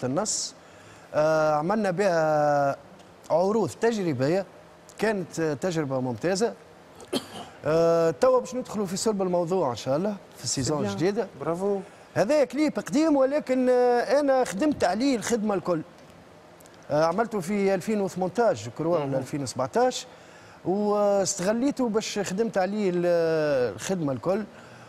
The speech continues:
Speaker 1: وكل ما نمشي ونغنيه الكليب هذا، نخدمه في البيس، معناها يلقى نجاح مش نورمال مع الببليك. آه، الكلمات
Speaker 2: أنت تع-،
Speaker 1: تاع الأغنية
Speaker 2: خاطرك
Speaker 1: علي
Speaker 2: أنت
Speaker 1: الدعاجي،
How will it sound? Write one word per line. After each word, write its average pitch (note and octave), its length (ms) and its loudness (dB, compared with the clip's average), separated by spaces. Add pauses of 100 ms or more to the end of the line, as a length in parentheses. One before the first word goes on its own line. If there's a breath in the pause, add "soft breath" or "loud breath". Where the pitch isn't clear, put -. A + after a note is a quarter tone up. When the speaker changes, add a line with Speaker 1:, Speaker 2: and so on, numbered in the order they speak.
(140 loud breath)
Speaker 1:
وكل G3 580 2
ما B3 120 4
نمشي B3 400 0
ونغنيه G3+ 600 2
الكليب D#3+ 360 -4
هذا، F3+ 480 2
نخدمه D3+ 420 -2
في G#2+ 100 -10
البيس، F3 640 0
معناها G3 360 -2
يلقى F#3+ 400 0
نجاح E3+ 600 0
مش G3 220 -6
نورمال F3 460 0
مع G#2 140 -6
الببليك. B2 640 -4 (1500 loud breath)
آه، G3+ 720 -2 (460 loud breath)
الكلمات A#3+ 520 2
Speaker 2:
أنت B3 140 0
تع-، - 80 2
Speaker 1:
تاع A3 100 4
الأغنية B3 220 4
Speaker 2:
خاطرك G#3+ 180 0
Speaker 1:
علي G3+ 200 0
Speaker 2:
أنت E3+ 120 -2
Speaker 1:
الدعاجي، A3 580 2